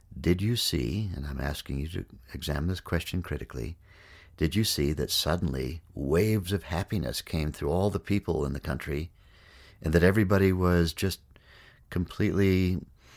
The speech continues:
celebratory because finally we had a leader who made everybody happy? Well, of course, it never happens.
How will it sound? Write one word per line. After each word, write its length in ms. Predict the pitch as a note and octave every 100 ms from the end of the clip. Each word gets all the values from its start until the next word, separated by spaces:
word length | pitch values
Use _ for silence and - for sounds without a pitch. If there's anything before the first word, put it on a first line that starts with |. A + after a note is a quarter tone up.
| - -
celebratory 960 | - G2 A2+ F#2+ - C#2 C2+ C#2 E2 D#2+
because 640 | D#2+ - E2 D2+ D2+ - -
finally 760 | - E2+ G2+ G2+ D#2 D#2+ E2+ - - - - -
we 280 | E2+ F2 E2+
had 440 | F2+ E2+ E2+ E2+ - - - - - -
a 100 | E2+
leader 560 | D#2+ F2 F#2 D2+ F#2+ - _ - -
who 420 | - F2 F2 F2 -
made 320 | D2+ D#2 F#2+ G2
everybody 420 | G2+ G2 G2+ G2+
happy? 520 | G2+ A#2 D2 A#1 - _ _ _ _ - - _ _
Well, 180 | - D2
of 120 | C#2
course, 280 | - B1+ -
it 120 | -
never 180 | - -
happens. 640 | - - - - - -